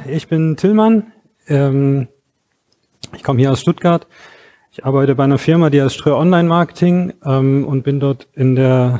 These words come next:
äh, Teil der Geschäftsleitung und arbeite für den Bereich Online Marketing und Kreation. Und ich darf heute,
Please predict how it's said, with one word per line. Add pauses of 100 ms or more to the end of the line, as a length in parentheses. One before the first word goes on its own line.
äh,
Teil
der
Geschäftsleitung
und
arbeite
für
den
Bereich
Online
Marketing
und
Kreation. (800)
Und
ich
darf
heute,